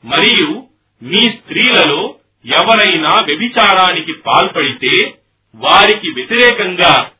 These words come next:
మీలో నుండి నలుగురి సాక్ష్యం తీసుకోండి. వారు నలుగురు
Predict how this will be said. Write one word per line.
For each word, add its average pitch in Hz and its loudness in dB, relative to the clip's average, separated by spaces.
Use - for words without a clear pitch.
మీలో 214 2
నుండి 208 -6
నలుగురి 190 -2
సాక్ష్యం 156 -2
తీసుకోండి. 131 -10
వారు 143 2
నలుగురు 202 -2